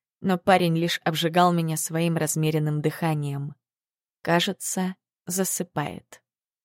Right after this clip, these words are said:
Убедившись, что сделала всё правильно, отложила в сторону мазь и убрала компрессы со льдом. Сходив в спальню за одеялом, я укрыла Ветрова и присела рядом.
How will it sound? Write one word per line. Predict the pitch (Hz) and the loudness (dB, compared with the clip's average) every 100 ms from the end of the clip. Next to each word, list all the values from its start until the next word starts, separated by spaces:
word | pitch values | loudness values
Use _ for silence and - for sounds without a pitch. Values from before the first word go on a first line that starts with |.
| - | -4
Убедившись, | 247 226 165 156 151 - 160 - - _ _ | -2 0 0 0 0 -4 -4 -6 -10 _ _
что | - 170 | 0 2
сделала | 165 165 165 156 156 | 2 4 4 6 4
всё | - 156 | 0 -4
правильно, | 160 185 202 190 185 185 - _ _ - | 0 2 4 2 0 -2 -6 _ _ -8
отложила | 180 196 202 254 262 | -2 2 2 4 4
в | 165 | 4
сторону | - 175 160 151 147 | 2 2 4 2 0
мазь | 190 208 - - _ | 0 0 -4 -8 _
и | 170 | 2
убрала | 156 156 156 202 | 4 4 4 4
компрессы | 202 151 135 160 - 151 | 2 -2 2 2 2 -2
со | - | -2
льдом. | 151 151 147 139 - - _ - _ _ | -2 0 0 0 -6 -12 _ -20 _ _
Сходив | - 180 170 160 | -2 2 4 2
в | |
спальню | - - 165 156 151 | 0 2 4 4 2
за | 160 156 | 4 4
одеялом, | 156 165 202 196 180 | 2 0 0 2 2
я | 180 185 | 2 2
укрыла | 185 220 240 214 | 2 2 4 4
Ветрова | 175 202 208 185 180 | 2 0 2 0 0
и | - 175 | 0 -4
присела | - 165 - 180 175 180 | -4 -4 0 2 4 4
рядом. | 202 185 147 139 | 4 2 0 -6